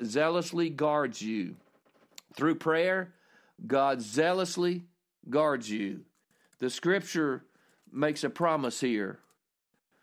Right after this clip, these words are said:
that he guards all his bones, not one of them is broken. This is what Job experienced before God removed the fence of protection, that God was guarding him. There's n-, there's a spiritual guard, a spiritual hedge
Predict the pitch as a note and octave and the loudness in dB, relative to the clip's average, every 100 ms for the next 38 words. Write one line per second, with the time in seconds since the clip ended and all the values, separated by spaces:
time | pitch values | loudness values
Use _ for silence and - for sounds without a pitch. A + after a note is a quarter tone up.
0 | _ _ _ _ _ A2 C#3+ C#3+ - - | _ _ _ _ _ 0 2 2 -2 -16
1 | - - D#3 C3+ D#3 F3+ G3 E3 D3+ F3 | -14 -2 -2 2 4 4 2 0 0 2
2 | E3+ F3+ D3 D3+ C#3 A2 G#2 G2 B2 B2+ | 2 0 2 2 2 2 -2 -6 -2 0
3 | - A2+ C#3+ C#3 B2+ A2+ G#2+ A2+ A#2 A2+ | 0 -2 0 0 0 -4 -4 -2 -2 -2
4 | A2 G#2 G#2+ A#2 A2+ - F#2+ - _ _ | -6 -6 -2 0 0 -6 -10 -14 _ _
5 | _ _ _ _ _ C#3+ F#3 F#3 D3+ E3 | _ _ _ _ _ -2 0 -2 0 0
6 | B2 B2 E3+ F#3+ C3+ - - A2+ A2 F#2 | 2 2 2 2 -2 -4 -4 -2 -4 -6
7 | - B2 C3+ C3 A2+ C#3 D3 C#3 C#3 D3 | -6 -4 -2 -2 2 2 2 0 2 2
8 | D#3 C#3 C3 - D3+ C#3+ C3 B2 B2 C#3+ | 2 0 -4 0 -2 0 -4 -4 0 0
9 | D3+ F3+ F3+ F3 _ _ _ _ - C3 | 0 -2 -4 -6 _ _ _ _ -4 0
10 | D3+ D#3+ E3 E3+ D#3+ F#3 G3+ C#3 B2+ A#2+ | 2 2 2 -2 2 2 2 -2 -2 0
11 | B2+ C3 C#3 D3 - - - - C#3+ D#3 | 0 0 0 -2 -4 -14 -20 -6 0 2
12 | D#3+ D3+ - F3+ F3 F3 D#3 D3+ F3 F#3 | 2 -2 0 2 4 2 2 4 4 4
13 | C3+ A#2+ - F3 F3 F3 E3 E3 F3+ D#3 | 2 0 -2 2 2 4 2 4 2 2
14 | A2+ G2 - | -2 -6 -18